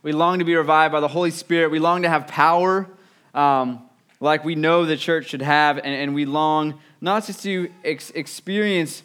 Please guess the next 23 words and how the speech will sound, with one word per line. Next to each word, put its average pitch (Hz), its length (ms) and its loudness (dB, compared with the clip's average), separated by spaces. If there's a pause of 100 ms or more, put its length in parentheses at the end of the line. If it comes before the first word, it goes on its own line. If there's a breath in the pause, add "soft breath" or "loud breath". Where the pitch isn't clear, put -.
(160)
God 156 220 4
in 156 160 -2
unique 156 320 -2
ways, 147 380 2
but 147 260 -4
to, 151 160 -4
to 151 140 -4
have 160 240 2
his 147 120 -6
presence 143 520 -2
and, 135 320 -4 (260 loud breath)
um, 131 280 -2
to 139 100 -12
see 180 260 -6
that 160 460 0
manifest 165 560 0
in 143 60 -10
such 170 200 -2
a 160 60 -4
way 170 120 4
where 160 120 0
we 170 160 2
are, 151 240 2